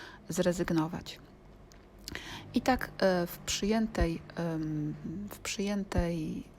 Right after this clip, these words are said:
mm, naszej, naszej analizie,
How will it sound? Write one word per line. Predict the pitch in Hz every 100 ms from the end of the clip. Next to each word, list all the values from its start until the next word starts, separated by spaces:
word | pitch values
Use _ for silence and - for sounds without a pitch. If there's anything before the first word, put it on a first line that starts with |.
| - - - - - 269 -
mm, | 170 - - - - -
naszej, | - 170 - 165 160 - - 180
naszej | - - - 165
analizie, | 170 165 160 165 202 262